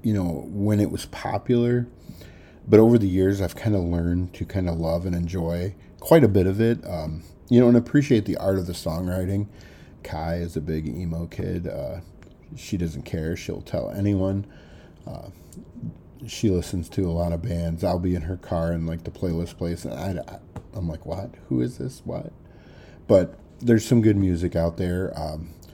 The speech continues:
if you get a chance, listen to My Chemical Romance. Like I said, Welcome to the Black Parade is, it's a very cool song. Um, you know, it's kind of a,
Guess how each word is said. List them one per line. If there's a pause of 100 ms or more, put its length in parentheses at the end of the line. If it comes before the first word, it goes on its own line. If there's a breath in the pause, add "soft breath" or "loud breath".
(440 loud breath)
if
you
get
a
chance,
listen
to
My
Chemical
Romance.
Like
I
said,
Welcome
to
the
Black
Parade
is,
it's
a
very
cool
song.
Um, (720 loud breath)
you
know,
it's
kind
of
a,